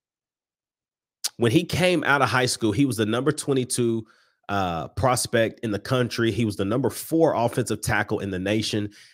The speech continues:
and he was the number two prospect in the state of Louisiana. So, again, the pressure that was placed on him,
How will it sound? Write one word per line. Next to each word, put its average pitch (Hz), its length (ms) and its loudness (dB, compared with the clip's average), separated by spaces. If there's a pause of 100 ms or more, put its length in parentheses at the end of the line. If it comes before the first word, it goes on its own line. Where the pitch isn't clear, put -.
and 104 80 0
he 151 60 6
was 143 100 4
the 120 80 0
number 120 300 0
two 151 500 2
prospect 117 720 -2 (400)
in 143 240 6
the 127 80 4
state 117 380 2
of 104 160 -2
Louisiana. 87 760 -2 (680)
So, 185 420 8
again, 135 680 4 (100)
the 123 220 6
pressure 190 500 6
that 143 160 4
was 127 140 2
placed 185 480 6
on 131 180 2
him, 113 400 -2